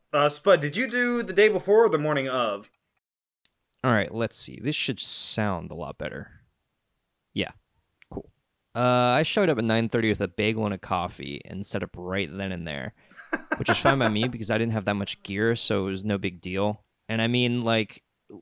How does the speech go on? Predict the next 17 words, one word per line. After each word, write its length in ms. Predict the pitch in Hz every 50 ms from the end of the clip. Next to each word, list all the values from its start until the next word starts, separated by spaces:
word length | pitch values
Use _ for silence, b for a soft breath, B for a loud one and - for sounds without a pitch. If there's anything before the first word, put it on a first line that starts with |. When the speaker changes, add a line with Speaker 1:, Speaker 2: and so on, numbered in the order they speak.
| _ - _ _ - - - _ _ _
Speaker 2:
there 160 | 139 135 139
really 220 | 127 127 151 165 175
wasn't 280 | 160 160 139 131 107
anyone 260 | 90 123 131 127 113 104
truly 400 | - - - - 131 127 120 107
there 300 | 87 95 95 98 107 110
until 460 | 107 98 92 95 - - 104 101 92 -
a 40 |
little 220 | 98 95 95 101 98 95
a-, 140 | 95 95 - -
little 260 | 110 110 107 113 104
after 240 | 101 101 - - 90
ten, 380 | - - 98 98 107 117 123 - _ _ _ _ _ _ _ -
uh, 380 | - 101 101 95 92 87 - - -
or 140 | - 120 117
at 80 | 107
least 280 | 123 135 123 - -